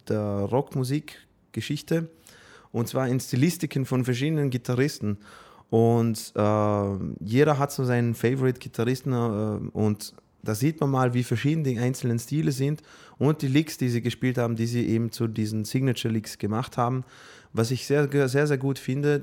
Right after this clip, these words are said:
die sind ausnotiert mit Backing-Tracks und vorgespielt. Und es ist sehr, sehr interessant, mal die nachzuspielen und dann die versuchen, so quasi sein eigenes i-Tüpfelchen auf das Ganze zu bringen.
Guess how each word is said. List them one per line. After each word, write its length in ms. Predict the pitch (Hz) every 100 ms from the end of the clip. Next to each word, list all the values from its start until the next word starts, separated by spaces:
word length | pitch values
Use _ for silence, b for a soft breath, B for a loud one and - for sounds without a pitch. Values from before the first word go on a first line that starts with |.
| -
die 60 | 110
sind 160 | 113
ausnotiert 720 | - 139 - 147 - 143 143
mit 140 | 113 107
Backing-Tracks 640 | 131 139 139 127 131 127
und 160 | - 101
vorgespielt. 640 | - 147 143 - 143 139 - B B B B B
Und 340 | 117 120 120
es 160 | - 113
ist 140 | 113
sehr, 140 | - 147
sehr 100 | 139
interessant, 480 | 131 127 123 123 131
mal 140 | 123
die 160 | 117 113
nachzuspielen 800 | 117 147 - 135 - 131 131 131
und 420 | - 120 110 - -
dann 340 | 120 117 117 -
die 80 | 135
versuchen, 380 | 131 120 131
so 100 | 127
quasi 320 | 120 - 123 117
sein 220 | 120 113
eigenes 440 | 123 127 120 110
i-Tüpfelchen 580 | 123 127 - 117 - 113
auf 80 | 107
das 160 | 107 -
Ganze 280 | 110 113
zu 140 | 110 107
bringen. 300 | 104 107